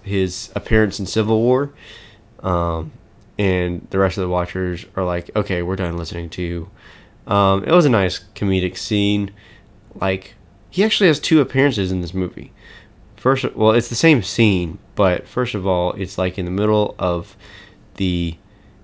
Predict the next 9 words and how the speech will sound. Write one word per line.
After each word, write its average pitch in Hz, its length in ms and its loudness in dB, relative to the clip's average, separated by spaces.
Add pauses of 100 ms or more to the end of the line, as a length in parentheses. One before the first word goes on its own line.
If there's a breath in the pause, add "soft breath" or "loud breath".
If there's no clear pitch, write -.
(600)
the 104 120 -4
jump 92 440 2 (360)
to 90 120 -4
Bearheart 87 600 2
for 85 320 -2
Rocket 90 420 -2
and 82 180 -6
Yondu. 82 500 -2 (760 loud breath)
And 87 520 -2